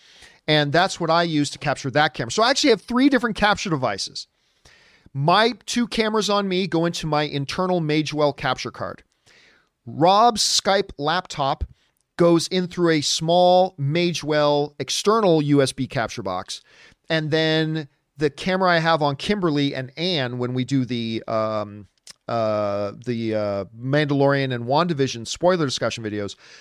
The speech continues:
that camera gets run in through a Camlink. So I have many <laughs> different things that I use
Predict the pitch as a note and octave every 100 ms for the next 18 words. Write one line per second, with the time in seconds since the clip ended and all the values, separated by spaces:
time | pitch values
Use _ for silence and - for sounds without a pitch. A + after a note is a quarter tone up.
0 | - - B2+ G3+ - - E3+ D#3 D3 D3
1 | D#3 - D3+ D3 C#3+ C#3+ D3 C3+ C3 B2+
2 | - C3+ B2 F#2+ F2 - _ - G3 G3
3 | A3+ G#3+ F#3+ G#3 D4 D4+ A#3 C4+ - B3+
4 | - B3+ A#3+ G3+ G3+ F#3+ F3+ F3+ F3 F3+
5 | D3+ C3